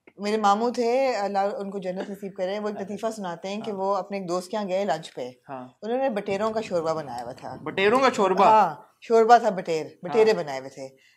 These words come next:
Speaker 1: तो उनके दोस्त ने उनको कहा कि "जदी साहब, बटेरा लो ना।"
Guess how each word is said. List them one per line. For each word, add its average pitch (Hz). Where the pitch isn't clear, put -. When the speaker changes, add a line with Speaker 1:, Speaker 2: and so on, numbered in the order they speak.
Speaker 1:
तो 233
उनके 240
दोस्त 220
ने 269
उनको 247
कहा 214
कि 247
"जदी 196
साहब, 254
बटेरा 202
लो 160
ना।" 151